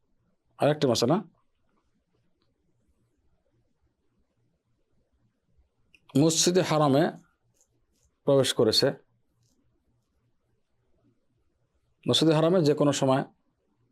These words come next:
সালাত পড়া জায়েজ, এটা শেখ উল্লেখ করেছেন।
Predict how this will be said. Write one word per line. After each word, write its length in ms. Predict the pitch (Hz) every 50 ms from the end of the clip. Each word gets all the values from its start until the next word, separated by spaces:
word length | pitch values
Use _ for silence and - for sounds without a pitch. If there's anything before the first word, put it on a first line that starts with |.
| _ _ _
সালাত 340 | - - 143 131 131 123 -
পড়া 180 | - 127 123 113
জায়েজ, 460 | 101 113 110 120 135 143 - - - _ _ _ _ _ _ _ _ -
এটা 160 | 113 107 110
শেখ 200 | - - 110 101
উল্লেখ 240 | 110 110 113 120 -
করেছেন। 340 | - 139 131 - 175 196